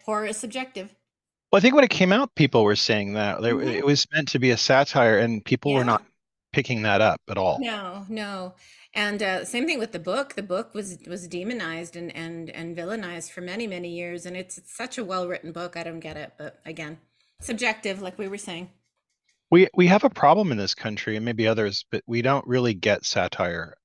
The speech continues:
Speaker 2: Um,
Speaker 1: No, sadly.
Speaker 2: Yeah, and I see that a lot as a librarian. People are like, "This book offended me," and it's like, "Well, it was meant to be offensive,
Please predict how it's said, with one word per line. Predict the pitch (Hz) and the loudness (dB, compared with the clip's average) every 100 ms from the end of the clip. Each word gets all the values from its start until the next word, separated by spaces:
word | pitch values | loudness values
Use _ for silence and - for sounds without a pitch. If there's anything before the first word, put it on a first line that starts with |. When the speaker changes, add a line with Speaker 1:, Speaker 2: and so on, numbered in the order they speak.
| _ _ _ | _ _ _
Speaker 2:
Um, | 117 104 104 104 | -2 0 -2 -6
Speaker 1:
No, | 196 196 214 _ _ _ _ _ _ | -10 -12 -16 _ _ _ _ _ _
sadly. | 202 190 180 196 _ _ _ _ - | -8 -8 -10 -14 _ _ _ _ -4
Speaker 2:
Yeah, | 120 117 101 98 | 2 6 6 4
and | 123 | 2
I | 127 | 2
see | - 151 | 2 4
that | 156 | 6
a | |
lot | 135 127 120 | 8 6 6
as | 113 | 4
a | |
librarian. | 113 107 104 104 113 110 107 | 2 2 2 -2 -2 -4 -6
People | 113 104 104 | -6 -2 0
are | 104 | 2
like, | 104 104 | 0 0
"This | 196 - | 0 0
book | - 202 - - | 2 2 2 -6
offended | 143 - 165 147 110 | -2 2 4 4 0
me," | 107 | -2
and | 110 | -4
it's | - | -6
like, | 120 | -4
"Well, | 131 156 208 - _ _ _ _ _ _ _ _ _ - | 4 6 6 2 _ _ _ _ _ _ _ _ _ -4
it | 139 | 0
was | 156 | 2
meant | 143 147 147 | 4 2 2
to | |
be | 156 | 4
offensive, | 180 - 95 101 127 170 | 4 4 0 2 0 0